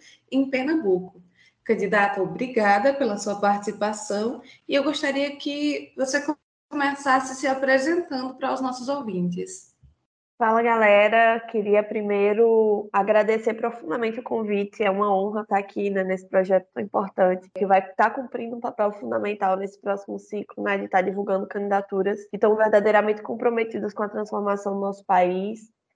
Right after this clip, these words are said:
Speaker 2: é, e com a retomada dos direitos da classe trabalhadora. Eu sou Vitória Pinheiro, eu tenho vinte e três anos.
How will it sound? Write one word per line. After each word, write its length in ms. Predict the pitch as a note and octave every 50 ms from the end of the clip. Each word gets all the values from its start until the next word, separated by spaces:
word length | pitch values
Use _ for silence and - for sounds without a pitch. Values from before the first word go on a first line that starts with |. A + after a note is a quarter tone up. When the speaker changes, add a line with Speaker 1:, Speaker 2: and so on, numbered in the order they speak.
| _ _ _ -
Speaker 2:
é, 240 | - F#3 F#3 F3+
e 40 | F3+
com 100 | F3+ -
a 60 | G3+
retomada 520 | G3 G3+ G3+ G3+ G#3+ G#3 G#3 F#3+ F#3+ F#3+ G3
dos 200 | F#3+ F#3 G#3 F#3+
direitos 400 | G3+ G#3 G3+ G3 F#3+ F#3 - -
da 120 | G3 G3
classe 320 | G3 - G#3+ F#3+ G3 - -
trabalhadora. 880 | G#3+ G#3 G3 F#3+ G3 F#3+ F#3+ F#3+ F#3+ F3+ F3 E3 E3 F3 G3 - - - _ -
Eu 160 | - G#3+ A3
sou 220 | A3 A3 - A3+ G#3+
Vitória 420 | G#3+ A3 A3 - A#3+ G#3+ A3 A#3
Pinheiro, 640 | A3+ - B3 A3+ A3 G3 F#3+ F#3+ G3+ A#3 D4 - - - -
eu 240 | - G3+ G3+ G3+ G3+
tenho 640 | - G#3+ G3 G3 G#3 G#3+ A3 G#3+ G#3+ G#3 G#3 G#3 G3+
vinte 240 | G3+ G#3+ A3+ C4+ -
e 80 | - -
três 340 | - - B3 B3+ A#3+ G#3
anos. 460 | G3 F#3+ F#3+ F#3+ G3+ C4 C#4 D#4 -